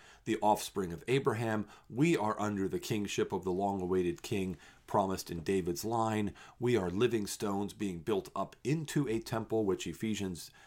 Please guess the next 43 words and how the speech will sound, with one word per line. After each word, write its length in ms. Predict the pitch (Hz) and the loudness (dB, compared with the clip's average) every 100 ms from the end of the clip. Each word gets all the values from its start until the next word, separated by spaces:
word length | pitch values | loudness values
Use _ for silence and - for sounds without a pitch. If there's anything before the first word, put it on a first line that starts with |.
| - - | -20 -4
already 320 | 101 98 101 | 0 2 2
addressed 400 | 87 101 98 - | 2 0 -2 -4
in 60 | 87 | -6
Ephesians 500 | 85 101 90 85 - | -4 -4 -4 -6 -4
chapter 340 | 95 82 - | -4 -4 -6
two, 400 | - - 123 120 | -2 2 4 4
and 160 | 87 78 | 2 -2
Peter 320 | 110 104 95 | -2 2 2
addresses 460 | 90 95 - 98 80 | 2 -2 -2 -4 -4
in 140 | 73 | -6
First 280 | - 113 - | -4 -6 -2
Peter 240 | 117 104 | 0 0
two. 440 | - - 104 95 - - - - - | -2 0 2 2 -2 -12 -20 -18 -4
So 240 | - 127 | 2 4
we 380 | 104 151 185 - | 4 2 -2 -2
are 280 | 120 143 131 | 0 2 2
the 100 | 110 | 0
new 220 | 104 120 | 0 2
Israel. 420 | 147 156 - - - _ | 0 -2 -8 -14 -18 _
We're 140 | - 101 | -4 0
the 200 | 101 135 | 2 2
Israel 400 | 160 175 175 151 | 0 0 0 0
of 140 | - | 2
God, 400 | 120 95 76 78 | 2 2 0 -4
as 320 | 87 87 87 - - - - | -6 -4 -4 -8 -20 -12 -2
the 160 | 107 | 0
end 200 | 101 101 | 2 0
of 80 | 90 | 0
Galatians 600 | 101 95 95 - 76 - | 0 0 0 -2 -6 -6
refers 380 | 80 - 95 85 | -8 -2 -2 -4
to 100 | 87 | -6
the 140 | 85 | -6
church 460 | - - 73 71 - | -6 -4 -4 -4 -10
as 200 | 78 - | -10 -10
the 220 | 90 - | -10 -4
Israel 460 | 98 - 87 85 85 | -4 -4 -4 -4 -6
of 160 | 82 - | -10 -10
God. 380 | 82 73 71 - - - - - - - | -8 -8 -10 -14 -20 -20 -20 -20 -20 -8
And 140 | 98 | -6
so 240 | - 107 98 | -2 -2 -2
this 320 | 92 160 - | 0 -2 0
is 260 | 110 104 101 | -2 -2 0
about 400 | 107 - 76 87 | -2 -2 -4 -6